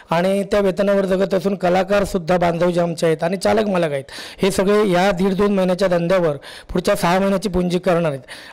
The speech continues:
आणि म्हणूनच, अ, पालकमंत्र्यांची आज आम्ही भेट घेतली, पालकमंत्री साहेब भेटले, त्यांना निवेदन दिलं, त्याचबरोबर जिल्हाधिकारी मॅडमनाही भेटलो, त्यांना निवेदन दिलं,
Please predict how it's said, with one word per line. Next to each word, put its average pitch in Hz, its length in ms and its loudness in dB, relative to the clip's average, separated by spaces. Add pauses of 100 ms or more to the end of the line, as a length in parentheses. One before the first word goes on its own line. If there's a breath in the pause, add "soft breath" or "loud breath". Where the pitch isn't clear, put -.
आणि 175 140 0
म्हणूनच, 202 460 0
अ, 208 140 4
पालकमंत्र्यांची 185 720 0
आज 175 120 2
आम्ही 180 180 2
भेट 165 180 -2
घेतली, 170 300 -2 (440 loud breath)
पालकमंत्री 170 400 0
साहेब 175 300 0
भेटले, 165 360 -2
त्यांना 170 200 -2
निवेदन 185 420 0
दिलं, 151 240 -2 (340 loud breath)
त्याचबरोबर 180 340 2
जिल्हाधिकारी 175 600 -2
मॅडमनाही 170 500 -2
भेटलो, 165 340 -2
त्यांना 170 240 -2
निवेदन 175 320 -2
दिलं, 160 240 -4